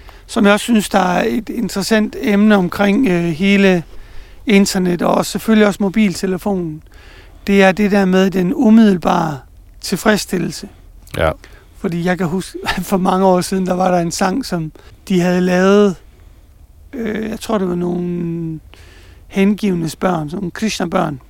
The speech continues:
Speaker 1: Jeg tror, det var i Australien eller sådan noget. Og, øhm, den lød, den lød sådan nogenlunde i den her stil. "I want prasad, the man I want it now."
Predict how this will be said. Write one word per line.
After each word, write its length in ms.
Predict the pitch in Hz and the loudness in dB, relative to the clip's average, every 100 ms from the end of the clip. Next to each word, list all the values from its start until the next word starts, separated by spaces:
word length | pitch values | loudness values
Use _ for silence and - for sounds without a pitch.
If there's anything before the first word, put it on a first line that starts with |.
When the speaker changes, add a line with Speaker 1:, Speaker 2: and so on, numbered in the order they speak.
| - - - - | -20 -20 -20 -20
Speaker 1:
Jeg 60 | - | -12
tror, 160 | - | -8
det 100 | 165 | -6
var 80 | 170 | -6
i 40 | - | -6
Australien 680 | - - - - 233 233 | -8 -8 -8 -8 -8 -12
eller 200 | 233 226 | -12 -14
sådan 140 | - 196 | -14 -12
noget. 160 | 165 156 - - - - - - - - | -12 -12 -20 -20 -20 -20 -20 -20 -20 -10
Og, 420 | 247 160 160 160 | -6 -4 -2 -2
øhm, 320 | 156 151 147 - - - - - | -2 -4 -8 -12 -20 -20 -20 -6
den 140 | 190 170 | -2 2
lød, 320 | 196 170 - - - - | 2 0 -4 -10 -20 -8
den 160 | 185 180 | -4 0
lød 220 | 208 269 | 0 -2
sådan 280 | - 247 226 | -2 2 4
nogenlunde 580 | 202 240 269 220 208 | 4 4 4 2 0
i 40 | 208 | -2
den 160 | 202 | -4
her 80 | 185 | -6
stil. 340 | 165 - 180 139 - - - - - - - 208 233 240 | -8 -8 -8 -8 -16 -20 -20 -20 -20 -20 -4 0 2 2
"I 60 | |
want 420 | 240 233 247 220 | 0 2 0 -2
prasad, 540 | - 254 - 214 220 220 | -4 -4 -2 -2 -2 -2
the 100 | 226 | -2
man 240 | 220 220 | -2 -2
I 100 | 226 | -2
want 300 | 220 - 202 | 0 0 0
it 140 | 202 202 - | -4 -8 -6
now." 520 | 196 185 - - | -4 -2 -4 -8